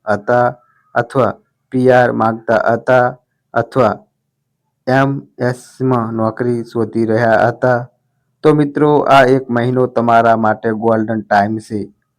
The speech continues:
પણ મિત્રો, ધ્યાન રાખો, બારમો ભાવ ખર્ચનો પણ છે. તેથી મિત્રો, તમારા ખર્ચમાં વધારો થશે,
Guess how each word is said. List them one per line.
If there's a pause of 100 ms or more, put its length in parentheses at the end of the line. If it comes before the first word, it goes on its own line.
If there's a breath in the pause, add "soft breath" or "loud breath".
(400)
પણ
મિત્રો,
ધ્યાન
રાખો,
બારમો
ભાવ (100)
ખર્ચનો
પણ
છે. (320)
તેથી
મિત્રો,
તમારા
ખર્ચમાં
વધારો
થશે,